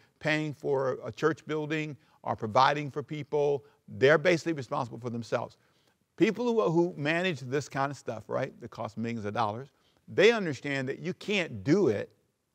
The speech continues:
without somebody helping you. So God established, I believe, in Malachi three ten, I believe in throughout the Bible, and before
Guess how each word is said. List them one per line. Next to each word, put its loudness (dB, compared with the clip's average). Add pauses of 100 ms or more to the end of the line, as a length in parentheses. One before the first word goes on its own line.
(200)
without 4 (280)
somebody 4 (360)
helping 2
you. -14 (520)
So 4
God 6
established, -2
I -2
believe, 0
in -8
Malachi -2
three -8
ten, -10
I -6
believe -2
in -6
throughout 0
the -14
Bible, 4
and -4
before 2